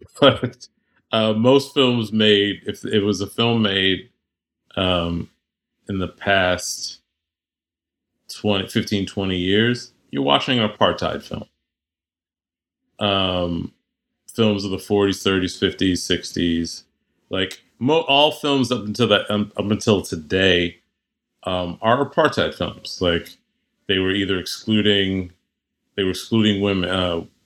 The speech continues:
women. They were excluding the A A P I community. They were, <laughs> if blacks were in the film, if they weren't excluded, they were, it was derogatory, um, and exploitive, uh, expl-,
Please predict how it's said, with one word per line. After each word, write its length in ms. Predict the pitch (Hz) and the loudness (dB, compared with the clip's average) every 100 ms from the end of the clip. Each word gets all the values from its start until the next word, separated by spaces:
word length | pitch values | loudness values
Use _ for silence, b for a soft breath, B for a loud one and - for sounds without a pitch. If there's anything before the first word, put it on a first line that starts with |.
| - | 0
women. 340 | 107 95 80 | 2 2 -2
They 80 | 87 | -2
were 80 | 87 | -2
excluding 840 | - - 98 92 92 92 87 87 - _ _ | -4 -4 0 2 2 0 -2 -6 -10 _ _
the 60 | 95 | -6
A 60 | 92 | -2
A 260 | 98 98 92 | 0 0 -2
P 220 | - 92 | -2 0
I 200 | 90 87 | 2 0
community. 560 | - 82 78 76 73 - _ - | -2 -6 -6 -8 -12 -16 _ -2
They 80 | 92 | 2
were, 200 | 95 90 - _ | 2 0 -4 _
<laughs> 200 | _ - | _ -8
if 440 | - - 123 113 | -8 -2 0 0
blacks 360 | 117 107 107 - | 4 4 4 0
were 60 | |
in 100 | 110 | 0
the 100 | 107 | 0
film, 440 | 107 110 104 101 104 _ _ _ _ _ | 0 0 2 0 -6 _ _ _ _ _
if 220 | 87 104 - | -8 -6 0
they 140 | 98 | 0
weren't 240 | 98 101 | 0 -4
excluded, 680 | 95 - - 147 135 131 98 | -6 -8 0 2 4 2 2
they 180 | 110 104 | 2 2
were, 360 | 101 98 95 | 2 0 0
it 60 | 101 | -2
was 180 | 95 90 | -2 -2
derogatory, 960 | 95 95 92 87 - 85 85 85 85 _ _ _ _ - | 0 2 2 -2 -4 0 2 0 -2 _ _ _ _ -6
um, 600 | 87 85 80 78 78 76 _ _ _ _ _ _ _ _ _ _ _ _ _ _ _ _ _ - | -4 -4 -6 -12 -16 -20 _ _ _ _ _ _ _ _ _ _ _ _ _ _ _ _ _ -8
and 360 | 95 87 85 80 | -2 -2 -2 -6
exploitive, 640 | 87 - 95 92 82 78 _ _ - | -10 -4 2 2 2 -4 _ _ -4
uh, 160 | 85 - | -2 0
expl-, 280 | - - | -2 -4